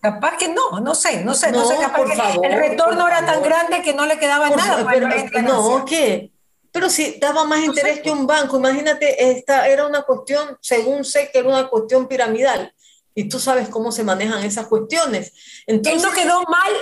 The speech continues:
Speaker 1: él no quedó mal con ninguno de sus adeptos, de las personas que le invertían, a esa gente sencilla. Él no quedó mal, él no tuvo denuncias de ese tipo,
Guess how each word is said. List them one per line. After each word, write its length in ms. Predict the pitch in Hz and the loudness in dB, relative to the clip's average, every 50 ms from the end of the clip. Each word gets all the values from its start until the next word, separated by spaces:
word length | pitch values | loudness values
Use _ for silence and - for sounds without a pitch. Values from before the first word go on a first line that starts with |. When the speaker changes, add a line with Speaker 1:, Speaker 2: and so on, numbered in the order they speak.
| - - | -2 0
Speaker 1:
él 160 | 302 302 320 | 0 0 0
no 80 | 339 | 0
quedó 240 | 339 339 320 330 330 | 0 2 2 2 2
mal 180 | 311 330 339 330 | 2 0 -2 -2
con 160 | 359 330 320 294 | -2 -2 0 0
ninguno 400 | 277 269 240 269 294 294 320 330 | -2 -2 -2 -2 0 0 0 0
de 80 | 320 | 0
sus 180 | - 277 240 220 | -2 -4 -4 -2
adeptos, 680 | 220 202 220 240 240 233 - - 311 381 523 - - - | -2 0 0 0 0 -2 -4 -4 -2 -2 -2 -4 -6 -6
de 100 | 202 220 | -4 -2
las 120 | 226 220 | -2 -2
personas 340 | 220 220 208 226 254 277 302 294 | -4 -4 -6 -4 -4 -4 -4 -4
que 80 | 262 | -2
le 60 | 240 | -2
invertían, 540 | 233 220 220 208 208 214 247 269 302 339 349 285 | -2 -2 -2 -4 -4 -6 -4 -2 -2 -2 0 0
a 60 | 233 | -2
esa 160 | 208 208 247 220 | 0 0 0 0
gente 260 | 214 240 233 - 247 | 0 0 -2 -2 -2
sencilla. 800 | 233 233 208 190 - - - 254 247 254 233 247 277 302 330 - - - - - - - - | -4 -4 -4 -2 -2 -4 -4 -4 -6 -6 -6 -4 -4 -6 -6 -8 -14 -20 -20 -20 -14 -6 -4
Él 200 | 269 269 277 269 | -2 -2 0 0
no 160 | 277 285 285 | 0 0 0
quedó 240 | - 311 302 302 302 | 0 0 0 0 2
mal, 240 | 285 311 311 302 285 | 2 0 0 0 0
él 100 | 269 262 | -2 -2
no 140 | 269 269 | -4 -4
tuvo 220 | - 294 285 294 302 | -2 0 0 2 2
denuncias 500 | 277 240 214 226 254 285 277 - 302 277 | 2 0 0 0 -2 -2 -2 -2 -2 -2
de 80 | 285 | -2
ese 140 | 277 254 285 | -2 -4 -4
tipo, 460 | 240 294 302 311 302 370 392 415 - | -4 -4 -6 -4 -2 -4 -4 -4 -6